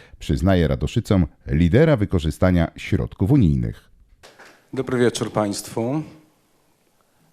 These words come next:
Speaker 2: Bardzo dziękuję za to wyróżnienia, szczególnie w tej kategorii.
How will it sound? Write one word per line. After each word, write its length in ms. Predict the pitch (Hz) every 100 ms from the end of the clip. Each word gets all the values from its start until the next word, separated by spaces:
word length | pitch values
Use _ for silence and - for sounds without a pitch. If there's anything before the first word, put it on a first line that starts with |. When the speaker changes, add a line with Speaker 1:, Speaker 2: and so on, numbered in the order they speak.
| _
Speaker 2:
Bardzo 300 | 110 127 123
dziękuję 600 | 117 127 110 135 104 95 87 - _ _ _ _ _ _ -
za 180 | 110 120
to 120 | 113
wyróżnienia, 680 | 110 107 104 101 101 113
szczególnie 460 | 120 - 107 110 113
w 40 |
tej 120 | - 110
kategorii. 640 | 117 117 104 92 87